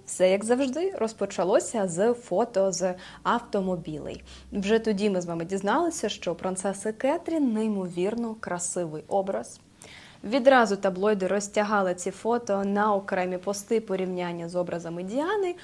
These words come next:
Тут нічого нового. Окремі таблоїди порівнювали цей образ принцеси Кетрін з різними образами Діани. Вони якось,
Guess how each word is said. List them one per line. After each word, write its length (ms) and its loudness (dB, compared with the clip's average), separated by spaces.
Тут 200 2
нічого 480 2
нового. 600 -6
Окремі 460 4
таблоїди 540 4
порівнювали 720 4
цей 200 0
образ 340 0
принцеси 520 -4
Кетрін 440 0
з 60 0
різними 400 -2
образами 520 -2
Діани. 480 0
Вони 280 0
якось, 420 0